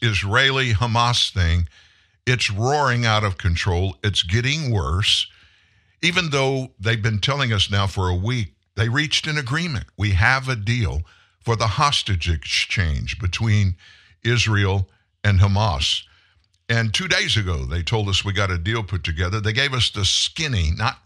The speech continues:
very deep details, but the skinny of what this is supposed to be. And so when I got up this morning, I expected to hear they were either going to make the first hostage exchange today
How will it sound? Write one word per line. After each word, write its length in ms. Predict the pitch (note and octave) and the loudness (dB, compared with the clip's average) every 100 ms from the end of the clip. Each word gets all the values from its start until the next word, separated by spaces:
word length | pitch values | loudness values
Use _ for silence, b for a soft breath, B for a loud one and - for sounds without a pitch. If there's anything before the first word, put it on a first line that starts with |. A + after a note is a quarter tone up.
| - | -4
very 340 | A2+ G#2+ A2 | 0 0 -2
deep 420 | F#2 D#2+ A#2 G#2+ | -4 -6 -6 -6
details, 720 | G2 A2+ G#2 - B1 A#1 - - B B B | -6 -4 -2 -4 -4 -6 -8 -10 B B B
but 160 | - G2 | -8 -4
the 80 | F#2+ | -2
skinny 480 | - - D#3 E3 A#2+ | -2 -2 -2 -2 -2
of 180 | G#2 | -2
what 220 | F2+ G2+ - | -2 -4 -2
this 220 | G2+ - | -2 -2
is 100 | F2 | -2
supposed 540 | - D#2 G2+ F#2+ - | -4 -4 -2 -2 -4
to 60 | D2+ | -4
be. 300 | F#2 F#2 C#2 B B B B B | -2 -2 -4 B B B B B
And 120 | - A2+ | -2 0
so 200 | C#3+ B2+ | 0 0
when 160 | A#2+ | 2
I 140 | A#2+ G3+ | 2 2
got 220 | C3+ A#2 | 0 0
up 180 | C3+ - | -2 -2
this 220 | G2+ - | -2 0
morning, 280 | F#2 A#2 G#2+ | -2 0 0
I 140 | A2 | 0
expected 540 | C3+ - G2+ G2 G2+ | 0 -4 -4 -4 -4
to 80 | E2 | -2
hear 260 | F2 G#2 C3+ | 0 0 0
they 380 | G#2+ A2+ B2 - _ _ _ - | -2 -2 -4 -8 _ _ _ -4
were 220 | A2+ - | -4 -4
either 220 | C3 C3 C#3 | -4 -2 -2
going 400 | G#2+ A#2+ A#2+ A2 | 0 0 0 0
to 140 | A2+ | 0
make 300 | G2+ A#2 A2 | 2 0 -2
the 80 | G2 | -6
first 360 | - A2+ - - | -2 -2 -2 0
hostage 640 | A#2 A#2+ - G2+ G2 G2+ | 0 0 -2 -2 -2 -2
exchange 680 | G#2 - - B2 A#2 A2 - | -4 -2 -2 -2 -2 -4 -4
today 560 | - E2+ A2 B2+ G2 | -4 -2 0 0 -2